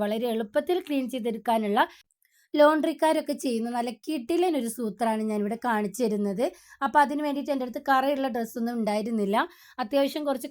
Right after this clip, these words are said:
കറയൊക്കെ ഞാനിത് ആക്കിയെടുത്തതാണ് ട്ടോ. മഞ്ഞൾക്കറ, അതുപോലെ തന്നെ വാഴക്കറ, മഷിക്കറയൊക്കെ ഇതുപോലെ ഒന്ന് ആക്കിയെടുത്തിട്ടുണ്ട്. ഇതിപ്പോൾ ഫ്രഷ് ആയിട്ട് ഞാൻ ആക്കിയെടുത്തതാണ്. ഉണങ്ങി പഴക്കം ചെന്നിട്ടുള്ള കറയായാലും നിങ്ങൾക്ക് ഈ രീതിയിൽ തന്നെ കളഞ്ഞെടുക്കാവുന്നതേ ഉള്ളൂ. അപ്പോൾ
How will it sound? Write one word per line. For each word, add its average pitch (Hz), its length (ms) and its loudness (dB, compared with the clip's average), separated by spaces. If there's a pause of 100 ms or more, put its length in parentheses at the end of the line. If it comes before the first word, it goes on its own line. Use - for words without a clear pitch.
കറയൊക്കെ 240 400 2
ഞാനിത് 233 240 -2 (240)
ആക്കിയെടുത്തതാണ് 208 720 -2
ട്ടോ. 226 140 0
മഞ്ഞൾക്കറ, 202 480 -2 (100)
അതുപോലെ 214 420 -2
തന്നെ 214 200 -4
വാഴക്കറ, 202 420 -4 (420)
മഷിക്കറയൊക്കെ 254 760 0
ഇതുപോലെ 226 380 0
ഒന്ന് 220 140 0
ആക്കിയെടുത്തിട്ടുണ്ട്. 208 760 -4
ഇതിപ്പോൾ 277 260 -2
ഫ്രഷ് 269 260 -4
ആയിട്ട് 254 240 -4
ഞാൻ 254 160 -2
ആക്കിയെടുത്തതാണ്. 208 760 -2 (440)
ഉണങ്ങി 302 420 -2
പഴക്കം 269 460 2
ചെന്നിട്ടുള്ള 240 520 -2 (100)
കറയായാലും 220 500 0
നിങ്ങൾക്ക് 202 340 -2 (380)
ഈ 403 40 4 (120)
രീതിയിൽ 247 400 -2
തന്നെ 254 280 0
കളഞ്ഞെടുക്കാവുന്നതേ 208 1000 0
ഉള്ളൂ. 208 180 0 (1200)
അപ്പോൾ 320 140 4